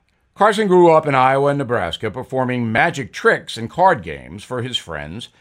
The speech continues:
and his mother actually sewed him a cape so he could entertain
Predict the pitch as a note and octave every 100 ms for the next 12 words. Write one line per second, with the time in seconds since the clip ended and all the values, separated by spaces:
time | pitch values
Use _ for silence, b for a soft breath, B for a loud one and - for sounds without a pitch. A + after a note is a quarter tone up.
0 | b b b b b E3+ F3 D#3+ F3 D3
1 | F#3 C4+ G3 F3+ F3 F3+ D#3+ - G#3 F#3
2 | F3+ E3+ - C4 C#4 G2 _ _ _ _
3 | - D3+ E3 D3+ D3+ E3+ F#3 E3 - A3+
4 | B3 G3+ A#2+